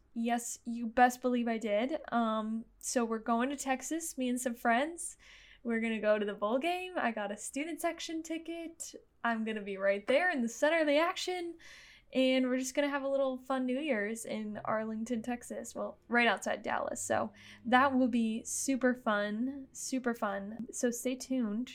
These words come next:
for a whole recap with pictures and videos and TikToks and reels and all of that, um, of the trip. So it just feels so good to go into the holidays, to go into Christmas and New Year's, and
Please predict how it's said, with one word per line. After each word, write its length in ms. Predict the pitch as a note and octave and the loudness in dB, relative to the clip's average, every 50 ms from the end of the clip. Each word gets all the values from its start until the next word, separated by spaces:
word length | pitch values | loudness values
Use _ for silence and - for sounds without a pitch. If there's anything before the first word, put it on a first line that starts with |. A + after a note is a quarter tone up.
| - - | -16 -6
for 140 | - B3+ A3+ | -2 -2 -2
a 80 | A3+ | -2
whole 540 | - - - D4+ D#4 C#4+ A#3+ G#3 G#3 G#3+ G#3+ | -4 -4 -2 2 2 4 4 4 2 0 0
recap 540 | G#3+ G3+ G3 G3+ G#3+ A3 G#3 G3+ G#3 G#3 - - - | -2 -2 -4 -4 -4 -4 -2 -2 -4 -4 -8 -12 -8
with 260 | G#3+ A3 A3 - - | -8 -8 -8 -8 -14
pictures 540 | - - B3+ A#3+ - - B3 A#3+ A#3+ A#3 - | -8 -8 -6 -6 -4 -2 -2 -2 -2 -2 -4
and 180 | A#3 A3 A3 G#3 | -4 -4 -2 0
videos 600 | A#3 A3+ A3 A3 G#3+ G#3 G3+ G3+ G#3 G#3+ A3 A3 | 0 0 0 0 0 2 2 2 2 0 -2 -4
and 120 | G#3+ G#3+ | -6 -6
TikToks 640 | - - A3+ G#3 - A3+ G#3 G3 G3 G#3+ G#3 - - | -8 -10 -14 -8 -4 -2 0 0 0 -2 -4 -6 -6
and 160 | G#3+ G3+ G3 | -6 -6 -4
reels 460 | G3+ G#3 G3+ G3+ G3 G3 G#3 A3 G#3+ | -6 -4 0 0 2 2 0 0 -2
and 160 | A3+ G3+ F#3 - | -2 -2 0 2
all 200 | G#3 G#3+ G#3+ G#3+ | 2 2 2 0
of 60 | G#3 | -2
that, 340 | G#3 F#3 F#3 F3 F#3+ G3+ - - - - - - - - - - - | -2 0 2 2 0 0 -4 -8 -20 -20 -20 -20 -20 -20 -18 -10 -2
um, 320 | - A3+ A3 G#3+ G#3 G#3 | 0 2 2 2 2 2
of 160 | G#3+ A3 G#3 A3 | 0 -2 2 0
the 80 | A#3+ | 0
trip. 440 | A#3+ - E4+ F#4+ D#4+ - - _ - - _ | 0 0 0 0 -2 -2 -2 _ -20 -20 _
So 640 | - - - - A#3+ A3+ A3 A3 G#3+ G3+ G3+ - - _ _ - | -14 -10 -2 2 2 4 4 2 0 -2 -8 -10 -12 _ _ -8
it 100 | C#4+ C#4+ | -6 -4
just 240 | G4 F#4 F#4 - - | -4 -6 -6 -6 -8
feels 440 | F#4 F#4 F#4 F4 - - - - _ _ _ _ _ - | -8 -8 -8 -6 -8 -10 -10 -10 _ _ _ _ _ -8
so 240 | - - F4 F4 C4+ | -2 0 0 0 2
good 260 | D#4 D#4+ C4+ - - - _ _ _ - | 2 2 2 0 -2 -6 _ _ _ -4
to 80 | - C4+ | -2 4
go 160 | B3 C4+ C4 D4 | 4 6 4 4
into 160 | D#4 D#4+ D#4+ | 2 0 -2
the 100 | E4 D#4+ | -2 -2
holidays, 720 | C#4+ B3+ A3 G3 F#3+ F#3+ - F#3 - - C4+ C#4 - - _ - - - - - | 0 0 0 0 0 -2 -4 -6 -6 -6 -8 -8 -10 -16 _ -20 -20 -20 -12 -6
to 100 | - A#3 | -2 0
go 140 | B3 B3 C4+ | 0 0 0
into 120 | C#4 D4+ | -2 -4
Christmas 640 | - - - D4 C4 C4+ - C#4+ C#4+ C#4 C#4+ C#4 - | -10 -8 -6 -6 -6 -4 -4 -6 -6 -4 -4 -6 -4
and 160 | C4+ B3+ B3 | -2 0 0
New 120 | B3 B3 | 2 2
Year's, 580 | B3 B3 A#3+ A#3+ A#3 A#3 A#3 A#3 A#3 A#3 - - - - - - - - - _ _ _ - | 2 2 2 0 0 0 0 -2 -2 -4 -6 -10 -16 -20 -20 -18 -20 -20 -20 _ _ _ -2
and 460 | B3+ B3 B3+ B3+ B3+ B3 B3 A#3 - | 0 2 2 4 4 2 2 2 0